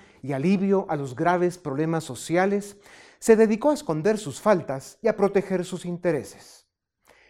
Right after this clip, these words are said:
El olvido ha sido el compañero de viaje de la corrupción,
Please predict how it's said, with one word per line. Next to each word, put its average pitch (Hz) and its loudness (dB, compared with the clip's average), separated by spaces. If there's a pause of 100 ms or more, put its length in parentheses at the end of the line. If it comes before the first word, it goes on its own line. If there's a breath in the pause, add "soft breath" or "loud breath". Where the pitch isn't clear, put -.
(280 soft breath)
El 202 8
olvido 240 6 (300)
ha 185 4
sido 214 4
el 214 4
compañero 202 4
de 185 4
viaje 185 0
de 170 -2
la 170 2
corrupción, 170 -4